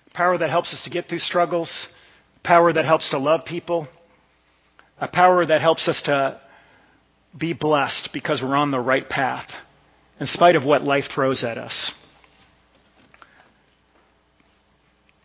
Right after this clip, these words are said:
I wanna leave us with a scripture that I feel like sums up the message.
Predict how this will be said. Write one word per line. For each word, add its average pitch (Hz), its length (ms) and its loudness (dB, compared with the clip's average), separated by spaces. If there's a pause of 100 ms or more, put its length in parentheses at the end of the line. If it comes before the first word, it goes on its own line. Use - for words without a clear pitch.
(180)
I 165 60 0
wanna 170 140 6
leave 175 200 2
us 160 140 -2
with 160 80 -4
a - 40 -8
scripture 175 480 0 (480)
that 151 80 -8
I 143 80 -4
feel 175 160 0
like 139 140 0
sums 147 320 -2
up 143 160 -2
the 127 80 -10
message. 127 600 -8